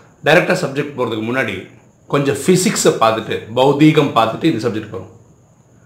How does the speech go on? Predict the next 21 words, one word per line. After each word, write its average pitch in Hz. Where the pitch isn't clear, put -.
பிசிக்ஸ்ல 202
நம்ம 135
ஸ்கூல் 147
படிக்கும்போது 127
இது 113
கேள்விப்பட்டிருப்போம், 104
இந்த 98
வார்த்தைகள் 104
எல்லாம். 98
டைரக்ட்லி 156
ப்ரொபோர்ஷனல், 131
இன்வெர்ஸ்லி 165
ப்ரொபோர்ஷனல் 127
அப்படின்னு 123
வார்த்தைகள் 123
கேட்டிருப்போம். -
அப்படின்னா 165
என்னன்னு 135
பார்ப்போம். 104
A 175
is 190